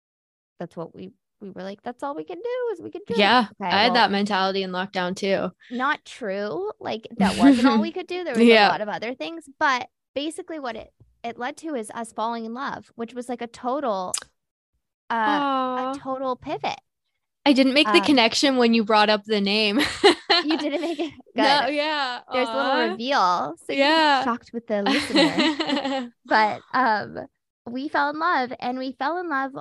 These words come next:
Speaker 1: over tequila. And I think, um, I, I, I ha-, I guess that's a weird sentence to say because the love was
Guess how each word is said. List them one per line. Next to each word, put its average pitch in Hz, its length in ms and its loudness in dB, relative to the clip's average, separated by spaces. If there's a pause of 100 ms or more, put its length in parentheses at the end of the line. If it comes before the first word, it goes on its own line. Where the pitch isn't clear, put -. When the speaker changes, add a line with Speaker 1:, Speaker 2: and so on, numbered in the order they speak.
(160)
Speaker 1:
over 277 220 -6
tequila. 208 500 -10 (180)
And 240 140 -4
I 254 120 -6
think, 262 400 -10 (540)
um, 233 460 -2 (760)
I, 262 240 -8
I, 247 260 -4
I 254 100 -4
ha-, 233 240 -4
I 262 120 -6
guess 294 180 -6
that's 359 160 -10
a 311 60 -4
weird 220 400 -6
sentence 202 460 -8
to 190 120 -8
say 180 360 -4
because 208 320 -8
the 202 100 -10
love 254 320 -4
was 208 440 -6